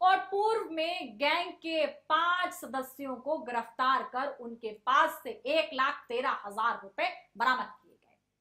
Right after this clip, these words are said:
पूछताछ में सामने आया था कि गैंग का सरगना बिहार के छपरा स्थित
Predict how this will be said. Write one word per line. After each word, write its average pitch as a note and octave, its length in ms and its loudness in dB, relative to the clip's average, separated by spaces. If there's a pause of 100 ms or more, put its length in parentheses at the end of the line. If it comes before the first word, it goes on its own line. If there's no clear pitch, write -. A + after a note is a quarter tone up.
(320)
पूछताछ G4+ 560 2
में A4 80 -6
सामने G4+ 380 -2
आया F4+ 260 4
था F#4+ 260 2
कि E4+ 100 -10
गैंग D4 460 -2
का C#4 100 0
सरगना C#4+ 560 0
बिहार C4 520 0
के E4 320 -6 (320)
छपरा F#4+ 560 4
स्थित - 500 -6